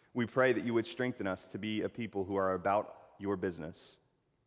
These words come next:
that we would take seriously our calling, that you would give us the spiritual eyes to see just every facet of our life as a place where we can glorify you, commune with you, serve others, and make disciples.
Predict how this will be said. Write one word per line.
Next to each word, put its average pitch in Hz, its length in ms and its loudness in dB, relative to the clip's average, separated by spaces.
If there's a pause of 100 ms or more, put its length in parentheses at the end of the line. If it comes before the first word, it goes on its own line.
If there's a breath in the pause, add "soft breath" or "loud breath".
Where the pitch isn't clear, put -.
(200)
that 95 120 0
we 101 80 2
would 92 120 -2
take 98 200 -2
seriously 101 440 -2
our 92 120 2
calling, 101 440 0
that 87 80 -4
you 110 80 -4
would 101 120 -4
give 107 120 0
us 104 160 0
the 104 60 -8
spiritual 104 440 -4
eyes 101 340 0
to - 100 -14
see 110 440 -4 (280 soft breath)
just - 240 -12
every 127 420 2
facet 117 720 0 (100)
of 104 180 2
our 101 140 4
life 95 360 2 (400 soft breath)
as 95 100 -4
a 98 60 -2
place 107 360 0
where 107 100 -2
we 98 120 -2
can 98 200 -6
glorify 101 640 0
you, 90 420 -4
commune 113 460 0
with 90 200 -6
you, 85 160 -6
serve 127 460 0
others, 90 440 0
and 92 140 -10
make 90 220 -6
disciples. - 640 -14